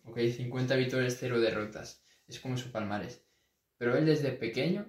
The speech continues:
siempre tenía esta mentalidad de iba a ser el mejor, iba a ser el mejor. Muchas veces le pregunta, "¿Quién es mejor, tú o Muhammad Ali?". Y él dice, "Yo soy el mejor de la historia", ¿no? Entonces, la confianza que tiene Mayweather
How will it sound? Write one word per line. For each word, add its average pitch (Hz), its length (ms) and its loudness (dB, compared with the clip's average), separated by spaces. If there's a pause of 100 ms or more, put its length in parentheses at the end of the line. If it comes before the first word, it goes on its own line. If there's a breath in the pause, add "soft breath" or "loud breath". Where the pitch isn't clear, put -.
(120)
siempre 127 360 -6
tenía 127 220 -2
esta 127 200 -4
mentalidad 120 380 0
de - 300 -4 (140)
iba 131 160 0
a - 20 0
ser 117 180 -2
el 113 100 -2
mejor, 107 360 -8
iba 113 160 -4
a 117 40 -6
ser 110 160 -4
el 101 100 -6
mejor. - 340 -14 (240 soft breath)
Muchas 156 280 2
veces 160 280 2
le 139 80 0
pregunta, 117 380 -4
"¿Quién 143 160 -4
es 143 60 -4
mejor, 123 380 -4
tú 175 440 -2
o 127 60 -10
Muhammad 123 440 -2
Ali?". 107 420 -4
Y 127 100 -4
él 120 80 2
dice, 117 560 0
"Yo 135 120 -4
soy 151 140 4
el 139 60 2
mejor 123 220 -2
de 120 60 2
la 110 60 4
historia", 104 320 -8
¿no? 113 200 -10 (240 soft breath)
Entonces, 139 460 -8
la 117 120 2
confianza 139 400 0
que 143 120 -2
tiene 131 180 -4
Mayweather 127 600 -2